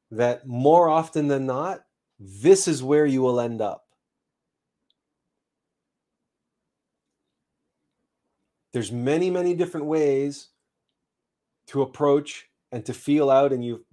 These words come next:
we, we really need to follow our intuition, but more often than not, we all know this. We have family members, loved ones, former friends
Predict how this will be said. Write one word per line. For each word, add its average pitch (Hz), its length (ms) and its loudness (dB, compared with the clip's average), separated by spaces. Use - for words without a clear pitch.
we, 117 220 -8
we 110 260 -10
really 120 260 -4
need 123 180 -4
to 120 80 -20
follow 135 300 4
our 127 100 2
intuition, 127 600 -4
but 113 240 0
more 131 320 2
often 165 340 0
than 160 140 0
not, 156 400 -4
we 120 160 -2
all 180 200 4
know 214 260 6
this. 101 360 -6
We 131 120 -4
have 147 180 -4
family 196 500 0
members, 107 540 -6
loved 170 300 0
ones, 95 540 -8
former 214 640 2
friends 135 800 -8